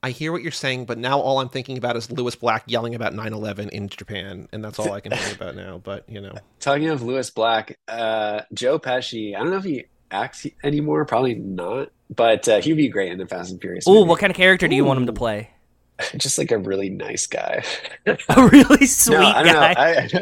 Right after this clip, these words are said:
Speaker 2: <laughs>
Speaker 3: That
Speaker 2: yeah,
Speaker 3: is
Speaker 2: just, like,
Speaker 3: very
Speaker 2: a really
Speaker 3: hopeful.
Speaker 2: sweet old man.
Speaker 3: Oh.
Speaker 2: Um, it, yeah, just, like, be like, "Hey, let's, let's change it up. Let's have Joe Pesci <laughs> play a character where he's not going to yell."
Speaker 3: That would be amazing.
Speaker 2: I don't, I feel like Joe Pesci, have they ever showed,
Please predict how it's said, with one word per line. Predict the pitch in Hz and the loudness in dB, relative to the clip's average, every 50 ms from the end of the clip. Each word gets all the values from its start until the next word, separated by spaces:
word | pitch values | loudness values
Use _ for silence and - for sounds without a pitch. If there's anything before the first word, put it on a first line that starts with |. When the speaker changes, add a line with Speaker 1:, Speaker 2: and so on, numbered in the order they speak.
| - _ - | -2 _ -4
Speaker 2:
<laughs> | 185 | -2
Speaker 3:
That | 220 214 156 147 123 - | -2 -2 -4 -4 -4 0
Speaker 2:
yeah, | 101 98 | 2 4
Speaker 3:
is | 139 143 | 4 4
Speaker 2:
just, | 151 156 151 | 4 4 4
like, | 156 160 | 4 4
Speaker 3:
very | 156 143 | 4 4
Speaker 2:
a | 131 | 4
really | 117 120 123 | 4 2 2
Speaker 3:
hopeful. | 113 - 151 151 160 170 | 2 2 2 2 2 0
Speaker 2:
sweet | 170 120 | 0 -2
old | 110 110 110 110 | -4 -4 -4 -4
man. | 104 107 110 113 113 - - - - - - _ _ _ _ _ _ _ _ - | -6 -8 -8 -10 -12 -16 -20 -20 -20 -20 -20 _ _ _ _ _ _ _ _ -18
Speaker 3:
Oh. | 175 160 147 143 135 123 120 123 | -16 -16 -16 -16 -16 -14 -6 -2
Speaker 2:
Um, | 123 123 123 123 123 123 120 120 - - | 0 2 2 2 2 0 0 -2 -4 -4
it, | 127 131 - 139 | -6 -4 0 2
yeah, | 147 151 135 123 | 4 4 4 4
just, | 123 139 147 - - | 2 0 -2 -2 -2
like, | 156 139 131 117 - | -2 -2 -4 -4 -6
be | 127 131 | -4 -4
like, | 123 120 113 107 107 101 | -2 -2 -2 -4 -4 -6
"Hey, | - 107 104 101 98 | -6 -6 -6 -6 -4
let's, | 98 98 98 - - - - 123 | -6 -8 -8 -8 -10 -10 -8 -4
let's | 113 113 113 - - | -4 -2 -2 -4 -4
change | - 135 117 101 92 107 | -4 -4 -4 -4 -4 -6
it | 95 | -4
up. | 92 95 92 | -4 -4 -4
Let's | 101 101 - - | -4 -6 -6 -4
have | 120 104 101 - | -6 -6 -6 -10
Joe | - - - 110 101 101 104 | -16 -10 -6 -2 -2 -2 -2
Pesci | - - 101 - - 107 101 | -2 -4 -4 -4 -6 -8 -10
<laughs> | |
play | - - - 123 110 | -10 -6 -4 -4 -4
a | 101 | -4
character | - - 104 98 104 - 107 | -4 -6 -8 -6 -6 -6 -6
where | 98 101 | -6 -6
he's | 98 95 98 | -6 -6 -6
not | 98 98 98 - - | -4 -4 -6 -6 -8
going | - 101 104 104 | -8 -8 -6 -6
to | 104 | -6
yell." | 101 101 101 98 98 104 110 113 - - - - - - _ _ _ _ - _ - | -6 -6 -6 -6 -6 -6 -8 -10 -12 -18 -20 -20 -20 -20 _ _ _ _ -20 _ -6
Speaker 3:
That | 156 147 139 | -2 0 0
would | 143 143 135 | 0 -2 -2
be | 123 131 127 | -2 -4 -4
amazing. | 123 113 113 113 113 110 110 101 104 98 95 92 - _ _ _ - | -4 -4 -6 -6 -6 -6 -6 -8 -10 -14 -16 -18 -20 _ _ _ 0
Speaker 2:
I | 139 | 2
don't, | 165 185 - - | 2 2 2 2
I | 135 156 | 0 0
feel | 165 - 190 208 | 2 4 4 4
like | 220 208 185 151 120 | 4 4 2 -2 -2
Joe | - 156 165 180 170 | 2 4 4 4 4
Pesci, | - 180 175 175 - 190 185 185 175 160 - _ _ _ _ _ _ _ - | 2 2 0 0 0 -2 -2 0 -2 -2 -4 _ _ _ _ _ _ _ -12
have | 139 143 | -4 0
they | 156 165 | 2 2
ever | 170 170 180 180 | 2 2 0 -2
showed, | 165 - - 143 143 143 143 143 143 143 | -2 -2 0 0 0 0 0 -2 -4 -6